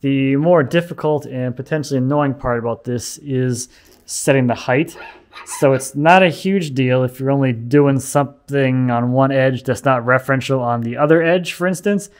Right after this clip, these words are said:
But in this case, since we're doing flooring, these have to be set exactly right so that the tongue and grooves actually seat fully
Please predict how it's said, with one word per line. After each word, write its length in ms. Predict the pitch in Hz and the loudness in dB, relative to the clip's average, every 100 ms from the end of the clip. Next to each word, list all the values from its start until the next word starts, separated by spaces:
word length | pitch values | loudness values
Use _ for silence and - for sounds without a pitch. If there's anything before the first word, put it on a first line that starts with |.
| _ _ _ _ - | _ _ _ _ -2
But 120 | 135 | 2
in 60 | |
this 160 | 170 196 | 2 0
case, 280 | - 156 156 | 0 0 2
since 160 | 156 | -2
we're 60 | 151 | 0
doing 180 | 143 127 | 0 -2
flooring, 600 | - 175 185 139 123 117 _ _ _ | -2 4 6 6 4 -4 _ _ _
these 300 | 120 156 175 | -4 -2 0
have 160 | 160 147 | 2 2
to 100 | 139 | 0
be 40 | |
set 320 | 127 - 143 135 | -6 0 0 0
exactly 500 | 123 127 143 143 127 | -2 0 0 0 -4
right 420 | 117 139 131 127 | 2 2 2 -2
so 140 | - | -2
that 160 | 127 120 | -2 -2
the 80 | 117 | -6
tongue 320 | - 147 135 | -2 -2 0
and 120 | 127 | 0
grooves 300 | 135 139 123 | 2 0 2
actually 360 | 127 120 127 107 | -2 -2 -6 -8
seat 380 | - 160 151 | -6 -4 -4
fully 480 | - 139 131 127 123 | -2 0 2 0 -4